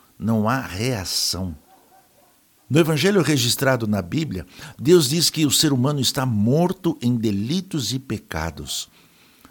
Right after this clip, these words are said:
Não é quase morto, não é doente espiritual, é morto. Criado para se relacionar com Deus, mas agora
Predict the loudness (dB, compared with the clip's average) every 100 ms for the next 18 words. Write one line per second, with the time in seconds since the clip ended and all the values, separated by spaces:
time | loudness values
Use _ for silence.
0 | 0 2 2 0 2 4 6 4 0 -4
1 | -4 -2 0 0 0 -4 -14 -18 -18 -2
2 | 2 4 2 0 -4 0 6 8 8 6
3 | 2 -2 -4 -4 -4 -2 -2 -2 0 4
4 | 6 6 4 2 -12 -14 _ _ _ _
5 | _ 0 2 4 2 0 -2 0 0 0
6 | 0 0 0 -2 -2 -2 -2 -2 -4 -4
7 | 0 0 0 -2 -4 -4 -2 0 0 -2